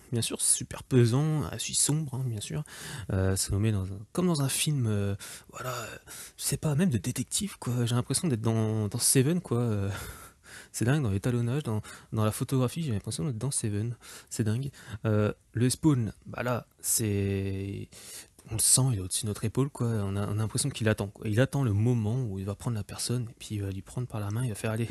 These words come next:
tu viens avec moi. » Tu vas avouer ou tu vas absoudre tes, tes démons, mon gars.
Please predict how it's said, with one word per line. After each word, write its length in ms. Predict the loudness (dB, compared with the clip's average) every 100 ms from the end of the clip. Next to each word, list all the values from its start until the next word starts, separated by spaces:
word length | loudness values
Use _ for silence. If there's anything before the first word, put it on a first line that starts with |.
| 6 4
tu 120 | -2
viens 80 | 0
avec 160 | 0
moi. » 200 | 0 -2 _ -20 -20 -18 -20 -20 -10
Tu 100 | -4
vas 200 | 2 4
avouer 240 | 4 4 2
ou 120 | 0
tu 140 | -2
vas 120 | -2 -2
absoudre 280 | -4 -12 -6
tes, 260 | -4 -4 -10 -16 -16 -2
tes 100 | 0
démons, 240 | 2 0
mon 140 | -2 0
gars. 220 | 0